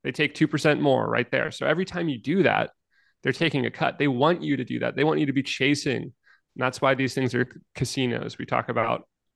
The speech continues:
altcoin casinos. They want you to be moving money around, chasing things on their platform, because that's how they take the most of your money. So when you hear, when you hear anything like that, messaging from a company or from the C E O,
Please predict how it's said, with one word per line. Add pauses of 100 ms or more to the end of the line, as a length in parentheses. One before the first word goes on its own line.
altcoin
casinos. (420)
They
want
you
to
be
moving
money
around,
chasing
things (380)
on
their
platform,
because
that's
how
they
take
the
most
of
your
money. (460)
So
when
you
hear,
when
you
hear
anything
like
that, (220)
messaging
from
a
company
or
from
the
C
E
O,